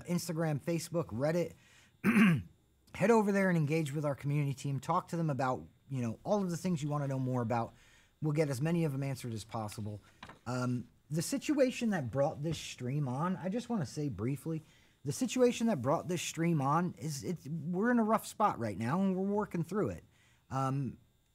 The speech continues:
I'm, I'm not pretending like that's not the case. Um, but that being said, I hope that this helped.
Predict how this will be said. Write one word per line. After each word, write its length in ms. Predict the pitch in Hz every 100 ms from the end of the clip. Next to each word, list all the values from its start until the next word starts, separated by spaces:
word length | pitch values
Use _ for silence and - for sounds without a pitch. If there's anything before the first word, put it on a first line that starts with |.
| _ -
I'm, 280 | 175 185
I'm 200 | 190 190
not 280 | 202 220 165 - _ _
pretending 440 | - 160 190 185 175
like 140 | 156
that's 240 | 151 143 -
not 180 | 151
the 60 | -
case. 540 | - 160 85 - - -
Um, 380 | 127 127 120 113
but 140 | - 143
that 200 | 190 151
being 240 | 190 170
said, 220 | 156 185
I 80 | 147
hope 220 | 139 156
that 100 | 160
this 180 | 113 131
helped. 460 | - 101 165 -